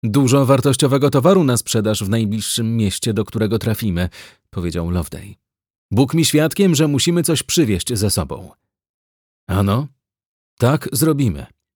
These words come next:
Mam ich ze dwie dziesiątki. Będzie nas stać, żeby całą zimę spędzić w burdelu”. Szkot zaśmiał się i zwrócił się do Teba i Torpa, którzy nadal zmagali się z na wpół zakopanym rycerzem.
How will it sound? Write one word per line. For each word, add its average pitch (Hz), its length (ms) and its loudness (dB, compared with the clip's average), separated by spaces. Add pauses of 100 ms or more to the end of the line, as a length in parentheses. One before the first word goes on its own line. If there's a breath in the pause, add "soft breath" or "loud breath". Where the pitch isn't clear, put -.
(320)
Mam 147 260 2
ich 127 160 0
ze 139 200 2
dwie 123 200 2
dziesiątki. 113 600 -2 (400 loud breath)
Będzie 196 320 6
nas 170 200 2
stać, 151 300 2
żeby 87 260 0
całą 127 400 2
zimę 131 300 2
spędzić 110 520 -2
w 104 100 -6
burdelu”. 98 640 -2 (920)
Szkot - 320 -8
zaśmiał 95 580 -2
się 90 160 -6
i 87 100 -4
zwrócił 90 480 -4
się 101 120 -4
do 92 120 -4
Teba 92 280 -2
i 98 120 -10
Torpa, 117 380 0 (260 loud breath)
którzy 135 280 -2
nadal 160 380 2
zmagali 139 480 0
się 135 240 -2
z 107 100 -4
na 123 140 0
wpół 135 380 -2
zakopanym 104 520 -2
rycerzem. - 560 -12